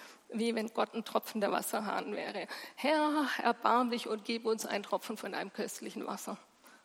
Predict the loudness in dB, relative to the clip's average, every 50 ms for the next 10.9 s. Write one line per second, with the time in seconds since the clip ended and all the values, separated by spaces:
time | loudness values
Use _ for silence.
0 | _ _ _ _ _ _ _ _ -10 -8 -4 0 0 0 0 0 -4 -2 -2 -4
1 | -4 -4 -4 -6 -6 -4 -2 -2 -2 -2 -4 -4 -4 -4 -6 -6 -6 -8 -6 -6
2 | -4 -4 -4 -4 -2 0 0 0 0 0 -2 -4 -4 -4 -6 -8 -8 -6 -8 -8
3 | -6 -6 -8 -6 -4 -4 -6 -4 -4 -6 -4 -2 -2 -2 -2 -2 -2 -2 -2 -2
4 | -2 -4 -6 -10 -10 -12 -14 _ _ _ _ _ _ _ _ _ _ _ _ _
5 | _ _ _ _ _ _ _ _ _ _ _ _ _ _ _ _ _ _ _ _
6 | _ _ _ _ _ _ _ _ _ _ _ -20 -20 -20 -20 _ _ _ _ -14
7 | -10 -8 -8 -8 -8 -8 -8 -6 -4 -4 -4 -6 -8 -14 _ _ _ _ _ _
8 | _ -20 -20 -20 _ -16 -14 -14 -10 -4 -2 -2 0 0 -2 -2 -2 0 0 2
9 | 0 0 0 -4 -6 -6 -8 -8 -8 -8 -8 -8 -8 -10 -8 -6 -4 -4 -4 -4
10 | -6 -6 -6 -6 -6 -6 -8 -8 -8 -6 -8 -8 -10 -10 -10 -10 -10 -10